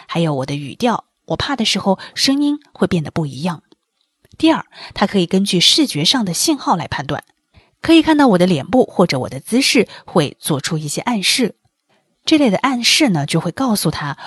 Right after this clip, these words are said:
我的情绪是什么样的。这些东西啊，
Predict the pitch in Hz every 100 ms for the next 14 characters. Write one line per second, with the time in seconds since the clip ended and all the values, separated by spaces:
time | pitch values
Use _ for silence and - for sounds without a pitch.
0 | - - 139 147 - 143 180 - 220 -
1 | 165 143 131 147 131 147 - _ _ _
2 | _ _ _ _ _ _ - 349 202 175
3 | 170 175 131 123